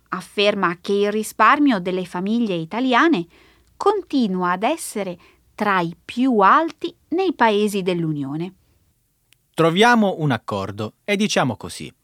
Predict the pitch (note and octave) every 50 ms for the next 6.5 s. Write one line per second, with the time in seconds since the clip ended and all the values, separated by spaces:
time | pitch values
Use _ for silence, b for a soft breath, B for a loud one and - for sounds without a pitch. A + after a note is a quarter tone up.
0 | _ b b b b b b b b b b b b - - - - D3+ C#3 C3
1 | C3 A3 B3 C4+ B3 G#3 D#3 C3 B2 C#3+ E3+ E3 C#3+ B2 G#2 G2 F#2 F#2+ F#2+ F#2
2 | F2+ E2+ - _ - - - - A#2+ A2 G#2 - - - F#3 G3 G3 D#3+ B2+ A2
3 | F#2 F#2 G2 G2+ F#2+ F2+ - _ _ _ - A2 G#2+ G#2 G#2 G#2+ G#2+ A2 A2 C#3
4 | C3 C3 C3 C3 B2 A#2+ A#2+ A2+ - - - - C4 C4+ B3 G#3 C#3 G2+ F2+ F2
5 | F#2 F2+ F2+ - - D3+ D3 D3+ C#3+ - - A#2+ G2+ G2+ A2 C#3 D#3 - - -
6 | C3+ A2 G2 G2 G2 A2 A#2+ C#3+ F3 -